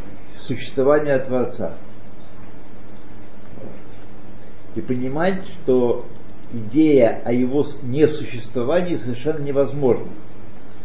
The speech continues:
Потому что у всего, что существует в мире, есть причина. Есть первая причина всего, причина причин. Это и есть Творец.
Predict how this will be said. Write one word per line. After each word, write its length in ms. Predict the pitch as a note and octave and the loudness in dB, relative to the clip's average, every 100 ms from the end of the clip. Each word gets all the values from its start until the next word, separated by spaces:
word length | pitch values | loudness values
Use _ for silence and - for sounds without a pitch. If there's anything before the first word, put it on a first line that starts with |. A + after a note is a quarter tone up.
| - - | -2 -2
Потому 240 | G#2 A#2 | 0 0
что 200 | A#2 B2 | 0 -2
у 420 | A2 - - A2 - | -2 -2 -4 -4 -2
всего, 340 | C#3 D3 D#3 | -2 0 0
что 720 | D#3 - B2 A#2+ A#2 A2 G#2+ G#2+ - | 0 -2 0 2 2 2 0 -2 -4
существует 540 | - - C#3 C3 G2+ | -4 -4 -2 -2 -2
в 60 | B2+ | -2
мире, 260 | E3 D3 | 0 0
есть 200 | C3+ G2+ | 0 -2
причина. 540 | G#2+ B2 - A#2+ F2+ - - - - - F#2+ G2+ | -2 -2 0 0 0 -2 -4 -4 -4 -2 -2 -2
Есть 380 | G#2 E3 E3+ - | 4 4 4 6
первая 300 | G3+ E3+ A#2+ | 6 8 4
причина 480 | A#2 A2+ A#2+ F#2+ | 2 -2 -2 -2
всего, 340 | F#2+ - F#2+ D2 - | -2 -2 -2 -2 -2
причина 320 | F2+ G2+ D3 C#3 | -2 -2 -2 -2
причин. 420 | A#2+ C3 - F#2+ F#2 | -2 -2 -2 -2 0
Это 220 | C3 C#3+ | 0 0
и 80 | C3 | -2
есть 220 | B2+ - | -2 0
Творец. 420 | A#2+ F2+ F2+ - | 0 0 -2 -2